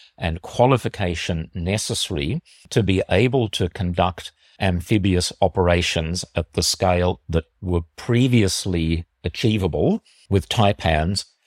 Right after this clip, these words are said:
it's going to take years. So because of this decision, we've got special forces without helicopters for deploying their troops, and we've got two big L H Ds that for years to come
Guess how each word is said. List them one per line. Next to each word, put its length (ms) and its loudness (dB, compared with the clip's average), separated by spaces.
it's 240 2
going 440 2
to 220 0
take 480 -2
years. 720 0
So 360 4
because 340 0
of 140 -2
this 160 -4
decision, 580 -4
we've 120 -4
got 200 -4
special 420 -4
forces 800 0
without 500 0
helicopters 720 0
for 240 -2
deploying 600 -2
their 260 2
troops, 400 -2
and 180 0
we've 140 2
got 240 0
two 320 4
big 400 -2
L 140 4
H 280 -2
Ds 440 4
that 180 0
for 280 4
years 600 2
to 100 -10
come 480 -2